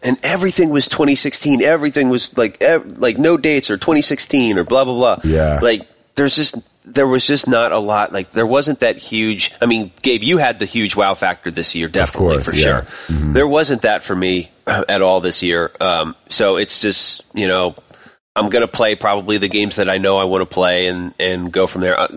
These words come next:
Speaker 1: you know, obviously Uncharted four will be great, but I mean, that's still next year, so I'm not, like, hugely excited for it yet.
Speaker 2: Mm-hmm. Mm-hmm.
Speaker 1: Um, so yeah, I mean, it's just a little underwhelming, but definitely Microsoft wins in the, the grand scheme of things with the press conferences.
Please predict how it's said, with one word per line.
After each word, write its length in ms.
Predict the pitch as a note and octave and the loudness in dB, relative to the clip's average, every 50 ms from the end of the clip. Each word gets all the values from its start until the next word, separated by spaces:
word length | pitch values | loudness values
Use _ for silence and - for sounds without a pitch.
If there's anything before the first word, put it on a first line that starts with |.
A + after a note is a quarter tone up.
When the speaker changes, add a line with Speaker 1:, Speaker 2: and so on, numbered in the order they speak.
| - - - | -8 -8 -6
Speaker 1:
you 100 | G2 F#2+ F#2 | -4 -2 -2
know, 80 | F2 | 0
obviously 400 | - F#2 A2 A2 A2 G2+ - A2 | 0 0 0 0 -2 -2 -2 0
Uncharted 420 | F#2+ G2+ F#2+ - G#2+ G2 F#2+ F#2+ - | -2 -2 -2 -2 -2 0 0 -2 -2
four 160 | - G2 F#2+ | -2 -2 -2
will 60 | F2+ | -2
be 100 | E2 F#2 | -2 -4
great, 240 | - F#2 G2 A2+ - | -2 -2 -2 0 0
but 120 | - C#3+ D3+ | 0 0 0
I 40 | D#3 | 2
mean, 160 | D#3+ D#3+ D#3 | 2 2 0
that's 160 | D3+ C#3+ - | 0 0 0
still 180 | - - D#3+ D3+ | 0 0 0 0
next 260 | C#3+ C#3+ - - - | 0 0 -2 -2 -2
year, 120 | D3+ D3+ C3+ | -2 -2 0
so 100 | - G#2+ | 0 -2
I'm 80 | G#2 A2+ | 0 0
not, 160 | B2 A#2 - | 0 0 0
like, 180 | G#2+ G#2 F#2+ - | -2 -4 -4 -8
hugely 540 | - - - C3 B2 A#2+ A2 - A2 G#2 | -14 -8 -2 0 0 0 0 0 0 0
excited 420 | F#2+ F2+ - A2 G#2 G2+ F#2 E2+ D#2 | 0 0 0 0 0 -2 -2 -6 -6
for 180 | - B1 C2 B1 | -8 -6 -6 -6
it 80 | - - | -6 -6
yet. 220 | A#1+ A#1+ A#1+ - - - - | -6 -8 -8 -10 -14 -6 -2
Speaker 2:
Mm-hmm. 360 | F#2 F2+ F2 F2+ F2 E2+ E2+ F2+ - - _ - | 0 2 2 2 2 0 0 -2 -6 -10 _ -4
Mm-hmm. 200 | E2 E2 D#2+ E2+ | -2 0 2 2
Speaker 1:
Um, 340 | G2+ F#2+ F2+ F2 E2+ E2+ E2 - _ _ _ _ _ _ _ | 4 4 2 2 0 -4 -8 -14 _ _ _ _ _ _ _
so 260 | - D#3+ D3+ D3+ D3+ - | 0 2 2 2 0 0
yeah, 200 | D3+ D#3+ D#3 D3 | 0 0 0 0
I 140 | F#2 B2 D#3 | -2 -2 -2
mean, 100 | D#3+ D#3+ | -2 -2
it's 120 | D3 - | -2 -4
just 200 | E3+ D#3 - - | -6 -6 -4 -2
a 60 | - D3 | 0 2
little 220 | C#3+ C#3 C3+ A#2 | 2 4 4 4
underwhelming, 540 | E2+ B2 B2 A#2 A2+ A2+ A2 A2 A2 G#2+ G2+ | 2 2 0 0 0 0 0 2 0 0 -2
but 140 | A#2 G#2 - | -2 -2 0
definitely 340 | C3 C3+ - - C#3+ C3 A#2+ | 0 0 0 0 0 2 2
Microsoft 540 | A#2 A#2 A2+ - A2+ - - A#2 A2+ - A2 | 2 0 0 -2 -4 -2 0 0 0 0 0
wins 360 | G#2+ G#2 G#2 G#2 G2 - - - | 2 2 2 2 0 -2 -2 -2
in 180 | G2 G#2 G2 G2 | -4 -2 0 2
the, 300 | F#2+ F#2+ F#2 F2+ F#2 - _ _ _ - | 2 2 2 0 -2 -6 _ _ _ -6
the 100 | - G#2 | -6 -2
grand 240 | F2 G#2+ G2 G2 F2+ | 0 0 0 0 0
scheme 200 | - - G2+ F#2+ | -2 -2 -2 -2
of 60 | F#2+ - | -2 -2
things 260 | F#2 F#2 F#2 F2+ - | -2 -2 -2 -2 -4
with 80 | F#2 - | -4 -6
the 80 | F2+ E2 | -6 -4
press 240 | - F2+ F2 - | -2 -2 -2 -2
conferences. 640 | - F2 E2 E2 D#2+ - C#2+ - - - C#2+ - - | -2 -2 -4 -2 -4 -6 -8 -8 -8 -10 -10 -12 -14